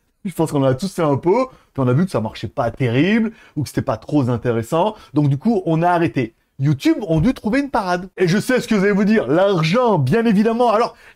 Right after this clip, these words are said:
sachez que, par exemple, un coût par vue, le C P V, ça, ça veut dire que chaque fois que vous regardez, enfin, que vous avez une vidéo sur YouTube,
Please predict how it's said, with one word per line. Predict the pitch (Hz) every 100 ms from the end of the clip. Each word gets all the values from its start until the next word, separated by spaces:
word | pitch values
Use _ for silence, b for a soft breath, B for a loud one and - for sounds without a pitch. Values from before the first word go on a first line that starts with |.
| -
sachez | 240 - 294 294
que, | 196
par | 143
exemple, | 165 226 156
un | 156 160
coût | - 320 302
par | 247 160
vue, | 143 147 202 -
le | 120
C | 117 180
P | - 180
V, | 170 165 180 - B B
ça, | 139
ça | 120
veut | 156 147 165
dire | 156 147
que | 139
chaque | - -
fois | - 202
que | 180
vous | 147
regardez, | 147 147 151 156 139 107
enfin, | - 113
que |
vous | 113
avez | 127
une | 135
vidéo | 147
sur | 170 160
YouTube, | 165 - 165